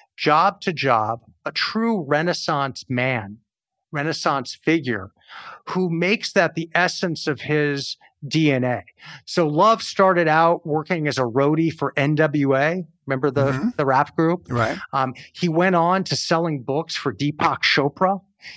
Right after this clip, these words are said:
Speaker 1: He then got onto Madison Avenue where I met him. And when he, and we feature him in the book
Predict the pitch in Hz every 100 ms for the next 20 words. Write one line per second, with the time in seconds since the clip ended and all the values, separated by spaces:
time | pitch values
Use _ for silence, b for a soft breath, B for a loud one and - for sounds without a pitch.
0 | B - 160 165 185 214 190 175 175 151
1 | 143 139 170 175 - 139 135 151 180 180
2 | 160 131 123 147 165 180 202 220 220 B
3 | B _ 175 180 185 185 180 170 160 220
4 | 240 - 214 - 156 170 151 131 - 208
5 | 254 147